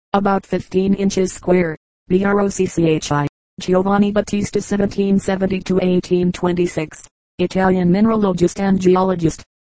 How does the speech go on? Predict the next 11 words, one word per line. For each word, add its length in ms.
was 200
born 280
at 160
Bassano 540
on 160
the 160
eighteenth 480
of 100
February 600
seventeen 580
seventy-two. 840